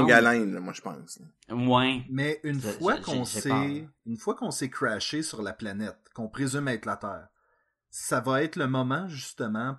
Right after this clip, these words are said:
Speaker 3: pour l'auteur de s'il y a des indices, euh, de l'ancienne civilisation qui aurait justement modifié ces êtres-là. Parce que d'un autre côté, tu te dis,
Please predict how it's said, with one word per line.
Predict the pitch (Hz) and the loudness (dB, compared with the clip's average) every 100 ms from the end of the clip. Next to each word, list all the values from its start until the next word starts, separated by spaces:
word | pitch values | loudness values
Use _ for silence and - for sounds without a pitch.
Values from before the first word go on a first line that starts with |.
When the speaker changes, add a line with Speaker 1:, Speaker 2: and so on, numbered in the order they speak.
| - | -4
Speaker 3:
pour | 127 127 123 | -2 0 0
l'auteur | 113 120 117 113 120 120 135 139 _ _ _ _ | 0 0 -2 -2 -2 0 -4 -10 _ _ _ _
de | 98 117 | -8 -6
s'il | - - - 170 175 139 | -6 -8 -10 -8 -10 -2
y | 131 | -2
a | |
des | 120 123 123 120 | 0 0 -2 -2
indices, | 135 131 117 110 139 135 - - - _ _ _ - - | 0 0 -2 -2 -4 -4 -10 -12 -18 _ _ _ -20 -10
euh, | 107 110 110 | -6 -4 -4
de | 101 120 | -4 -2
l'ancienne | 123 127 135 131 - 147 143 | 0 2 2 0 -2 -4 -4
civilisation | 139 - 147 135 127 117 123 113 107 135 127 127 | -4 -8 -6 -6 -6 -2 -2 -2 -4 -4 -4 -2
qui | 127 | -2
aurait | 107 107 117 | -4 -2 -4
justement | 117 - - 113 107 117 120 | -6 -12 -8 -4 -2 -2 -2
modifié | 113 110 95 - 123 123 | -2 -4 -8 -10 -4 -4
ces | 127 113 110 | -4 -4 -2
êtres-là. | 110 107 110 101 120 165 214 _ _ _ _ | -2 -4 -6 -4 -2 -4 -6 _ _ _ _
Parce | - 127 | -6 -2
que | 190 | 0
d'un | 190 233 | 2 2
autre | 349 - | -2 -4
côté, | 185 - 294 | -6 -4 -8
tu | - | -8
te | 139 | -12
dis, | 117 143 202 233 240 | -12 -8 -8 -8 -10